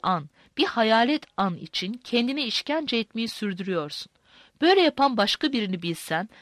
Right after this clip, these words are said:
sanırım bunun budalalık olduğunu söylerdin." Şimdi dönüp bu konuşmaya baktığımda, sözlerimin büyük ölçüde safsatadan ibaret olduğunu görüyorum.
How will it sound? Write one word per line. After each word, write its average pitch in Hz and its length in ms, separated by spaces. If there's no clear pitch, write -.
sanırım 285 460
bunun 233 260
budalalık 208 540
olduğunu 160 360
söylerdin." 147 680
Şimdi 370 460
dönüp 226 320
bu 302 80
konuşmaya 190 520
baktığımda, 156 600
sözlerimin 302 640
büyük 294 260
ölçüde 233 380
safsatadan 226 680
ibaret 170 500
olduğunu 165 400
görüyorum. 151 480